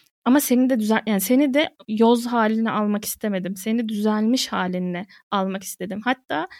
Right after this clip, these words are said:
senin rehabilite olmanı bekleyecek kadar seviyorum diyor kadın aslında ona. Hani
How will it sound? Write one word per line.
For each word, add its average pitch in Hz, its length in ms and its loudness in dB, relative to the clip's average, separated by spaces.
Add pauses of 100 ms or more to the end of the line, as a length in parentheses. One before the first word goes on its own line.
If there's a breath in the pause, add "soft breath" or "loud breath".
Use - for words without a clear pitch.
(180 loud breath)
senin 285 340 2
rehabilite 240 680 2 (100)
olmanı 233 460 2
bekleyecek 226 600 0
kadar 240 300 0
seviyorum 214 600 0 (580)
diyor 180 260 0
kadın 180 360 -4
aslında 175 440 -8
ona. 185 160 -4
Hani 196 220 0